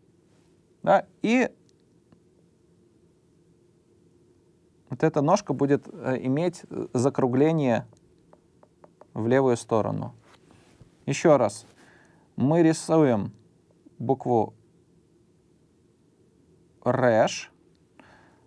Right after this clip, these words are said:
а затем из крайнего верхнего уголка рисуем, рисуем ножку и потом лапку в левую сторону уводим. Давайте ещё парочку тав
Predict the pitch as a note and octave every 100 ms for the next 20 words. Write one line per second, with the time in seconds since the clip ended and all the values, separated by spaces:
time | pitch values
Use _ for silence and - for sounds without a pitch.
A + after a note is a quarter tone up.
0 | _ - A2+ B2 B2 G#3 A#3 A#3+ _ _
1 | _ - - - C#3+ C#3 B2+ A2+ G#2+ -
2 | _ - A#2+ A2+ - A#2 A2 A2+ A#2 A#2
3 | F#3 A3+ A3 _ _ - A#2 - E3 D#3+
4 | - - _ - B2+ C#3+ D3 C3 - -
5 | - - - A#2 A2+ B2 A2+ C3+ D3+ -
6 | A#2+ - _ - _ _ _ A2+ A#2 A#2
7 | A2 - A2 G2+ G#2 - B2 G2+ F#2+ -
8 | - _ _ _ _ _ _ _ - A#2+
9 | A#2 A2 - - G#2 G2+ G2+ - G2 _
10 | _ _ _ _ _ _ _ - C#3 D3+